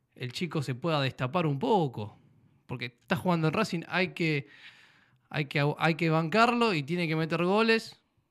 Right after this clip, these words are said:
porque también le van a hacer bien al equipo. Y yo creo que también acá el tema de la diferencia es muy importante, porque para las clasificaciones a la Copa, la Sudamericana,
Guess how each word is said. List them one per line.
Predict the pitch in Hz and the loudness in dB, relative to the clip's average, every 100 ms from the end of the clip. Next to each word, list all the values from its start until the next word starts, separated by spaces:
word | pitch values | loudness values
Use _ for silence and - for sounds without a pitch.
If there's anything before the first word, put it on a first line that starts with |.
| _ _ _ _ | _ _ _ _
porque | 147 147 | -6 -2
también | 143 180 170 | 0 0 2
le | |
van | 165 | 2
a | 160 | 2
hacer | 160 160 | 0 0
bien | 156 | 2
al | 151 | 0
equipo. | 151 208 190 196 - | 0 -2 -2 -4 -4
Y | 135 | -4
yo | 185 160 | -4 -2
creo | 175 175 | -2 -2
que | 156 | -2
también | 156 170 180 | -4 -4 -2
acá | 165 160 175 | -2 0 0
el | 160 143 | 0 -2
tema | 175 165 156 | -2 0 2
de | |
la | 139 | 2
diferencia | 135 127 147 165 190 - 156 | 0 0 0 2 0 0 0
es | 147 | 2
muy | 160 | 2
importante, | 147 135 127 143 123 117 110 | 2 0 -2 0 -2 -4 -6
porque | 113 113 113 110 - - - - _ _ | -6 -6 -6 -8 -16 -20 -20 -20 _ _
para | - 127 | -2 0
las | 127 131 | 0 -2
clasificaciones | - 127 127 127 131 139 170 147 | -2 -4 -2 -2 0 0 0 -2
a | 147 | -2
la | 143 | -2
Copa, | 139 147 120 147 - _ _ _ _ _ | -2 -2 -2 -4 -6 _ _ _ _ _
la | - 110 | -10 -8
Sudamericana, | 123 120 127 143 156 135 147 | -4 -2 -2 0 0 0 -2